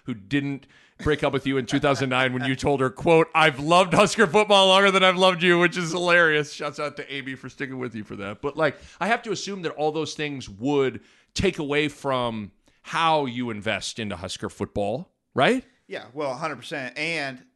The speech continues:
Speaker 2: and the question you asked earlier about, like, emotional detachment, like,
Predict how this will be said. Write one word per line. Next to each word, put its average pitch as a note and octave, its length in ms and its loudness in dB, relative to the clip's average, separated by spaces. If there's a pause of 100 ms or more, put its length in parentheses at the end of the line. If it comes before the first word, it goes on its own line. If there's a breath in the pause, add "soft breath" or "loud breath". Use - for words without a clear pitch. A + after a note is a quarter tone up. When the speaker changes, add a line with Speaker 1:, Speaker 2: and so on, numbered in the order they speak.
(160)
Speaker 2:
and D#3+ 240 -10
the C3 80 -14
question C3+ 380 -12
you B2+ 100 -12
asked A2+ 240 -14
earlier A#2+ 300 -14
about, A2 200 -14
like, G#2 360 -18
emotional A#2+ 480 -16
detachment, G#2 720 -20 (640)
like, - 320 -20